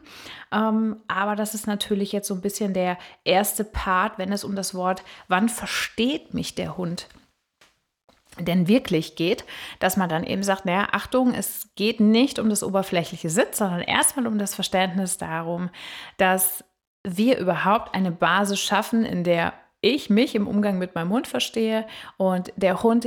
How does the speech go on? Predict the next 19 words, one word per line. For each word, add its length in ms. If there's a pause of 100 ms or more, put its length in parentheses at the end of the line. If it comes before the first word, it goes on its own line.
sich 220
daran 400
orientieren 800
kann 280
und 220
damit 640
durch 240
die 120
vielen 300
Wiederholungen, 580
also 180
sprich 360
durch 140
jeden 300
Tag, 300
den 120
er 80
mit 140
uns 300